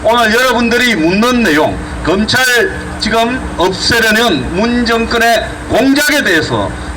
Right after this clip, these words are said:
여러분이 묻는 어떤 내용에 대해서도 말씀을 드리겠습니다. 자, 여러분 앉아서 하도록 하겠습니다.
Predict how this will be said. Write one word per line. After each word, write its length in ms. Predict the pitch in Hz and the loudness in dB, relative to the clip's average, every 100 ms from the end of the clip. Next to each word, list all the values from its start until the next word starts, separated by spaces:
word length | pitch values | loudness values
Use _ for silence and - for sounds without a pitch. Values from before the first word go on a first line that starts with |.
| - | -2
여러분이 460 | 180 226 214 214 202 | 2 2 2 0 0
묻는 340 | 170 202 220 | 0 2 2
어떤 500 | 170 175 170 240 233 | 2 0 0 0 2
내용에 380 | 202 185 196 190 | 2 2 2 0
대해서도 480 | 170 165 175 175 160 | 0 -2 -2 0 0
말씀을 640 | 117 139 151 208 196 156 | 0 0 0 -2 -2 -2
드리겠습니다. 680 | 165 170 147 117 107 139 185 - - - | -2 -2 -2 -2 0 0 -2 -6 -8 -2
자, 160 | 156 147 | 0 2
여러분 220 | 180 165 | 0 0
앉아서 360 | 185 208 233 165 | 0 0 0 0
하도록 280 | 320 349 330 | 0 2 2
하겠습니다. 680 | - - - 139 240 214 | 0 0 2 2 2 0